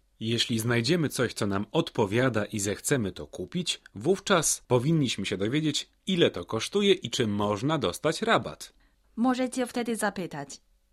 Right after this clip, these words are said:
Speaker 2: „Neng da zhe ma?” Neng.
Speaker 1: Znaczy móc.
Speaker 2: Da zhe.
Speaker 1: Obniżać cenę, dawać rabat.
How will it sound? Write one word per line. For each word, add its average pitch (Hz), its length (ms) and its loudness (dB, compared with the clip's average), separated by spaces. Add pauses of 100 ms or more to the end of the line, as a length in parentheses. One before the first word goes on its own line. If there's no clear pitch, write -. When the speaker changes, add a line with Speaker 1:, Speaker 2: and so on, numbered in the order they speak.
(280)
Speaker 2:
„Neng 214 500 2
da 214 240 2
zhe 185 240 0
ma?” 277 260 2 (560)
Neng. 196 340 2 (300)
Speaker 1:
Znaczy 113 400 0
móc. 156 460 0 (420)
Speaker 2:
Da 190 280 0
zhe. 180 320 0 (520)
Speaker 1:
Obniżać 165 540 2
cenę, 147 480 2 (140)
dawać 101 460 -2
rabat. 107 520 -4